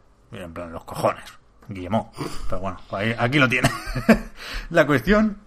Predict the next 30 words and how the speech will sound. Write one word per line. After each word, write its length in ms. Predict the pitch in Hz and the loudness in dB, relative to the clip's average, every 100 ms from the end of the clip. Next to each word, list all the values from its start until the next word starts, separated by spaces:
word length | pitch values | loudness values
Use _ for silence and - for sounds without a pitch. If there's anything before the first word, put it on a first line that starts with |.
| - 160 | -8 0
eh, 440 | 143 120 117 110 - _ _ _ - - | 2 2 -2 -4 -8 _ _ _ -20 -18
más 260 | 123 127 143 | 0 2 4
allá 240 | 151 151 | 6 8
de 440 | 147 151 147 131 123 - | 8 6 4 0 -8 -12
los 500 | 123 117 117 123 117 | -10 -8 0 2 4
motivos, 760 | 117 104 156 151 151 - - - | 2 4 6 8 6 4 -8 -14
que 280 | - 107 107 | -8 -6 -2
ya 100 | 120 | 0
veremos 280 | 123 120 117 | 2 2 0
cuáles 240 | 127 117 | 0 2
son, 240 | 170 185 196 - - - - - | 6 4 2 -10 -20 -20 -20 -18
es 220 | 120 117 - | -2 -2 4
que 1000 | 190 151 117 107 101 101 98 98 101 - - | 6 8 6 4 0 -2 -6 -8 -16 -18 -10
esto 200 | 113 120 | -4 0
es 80 | 123 | 0
un 100 | 117 | 2
problema 720 | 110 110 147 156 104 92 - - - _ _ _ - | 2 4 4 6 4 2 -10 -20 -20 _ _ _ -4
evidente 600 | 127 117 104 170 156 - - _ _ - | 2 4 4 2 0 -8 -14 _ _ 2
para 260 | 110 104 | 4 6
Ubi, 360 | 107 123 190 - - - - - | 4 2 0 -4 -10 -12 -14 -6
porque 200 | 117 113 | -2 -2
sus 180 | 120 | 0
acciones 340 | 113 - 127 151 | -2 0 0 2
han 80 | 131 | 0
bajado 240 | - 135 | 2 2
un 120 | 139 | 2
doce 260 | 98 127 - | 0 -2 -2
por 140 | 95 | -6
ciento, 340 | - 147 117 | -4 -4 -4
¿eh? 60 | 104 | -10